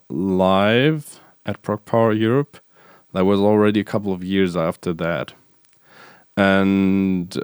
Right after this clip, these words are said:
um, we had, we, we, we, we, we talked about Psychotic Waltz. That is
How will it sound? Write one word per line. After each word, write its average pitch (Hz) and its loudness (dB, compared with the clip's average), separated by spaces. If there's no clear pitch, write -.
um, 95 0
we 113 4
had, 98 2
we, 117 2
we, 120 2
we, 113 2
we, 127 2
we 143 2
talked 123 0
about 101 2
Psychotic 98 0
Waltz. 95 0
That 92 2
is - -2